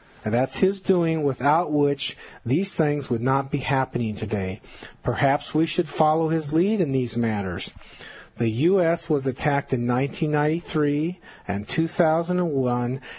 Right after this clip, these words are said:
and George Bush did something about it. What would it be like if the Clintons did?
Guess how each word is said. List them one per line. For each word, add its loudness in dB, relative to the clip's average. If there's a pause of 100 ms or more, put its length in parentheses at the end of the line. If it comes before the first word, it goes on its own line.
and -2
George 0
Bush 0
did -2
something -2
about 2
it. -6 (240)
What 2
would 2
it 0
be 2
like 0
if -4
the -2
Clintons -2
did? -4